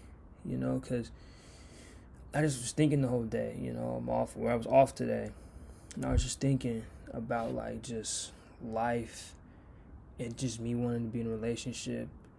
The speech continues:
And I'm like, what does that really take for me? Like, do I have the energy for that?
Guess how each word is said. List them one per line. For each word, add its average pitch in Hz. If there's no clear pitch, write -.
And 127
I'm 123
like, 117
what 135
does 143
that 143
really 117
take 127
for 120
me? 120
Like, 139
do 156
I 160
have 160
the 117
energy 120
for 120
that? 110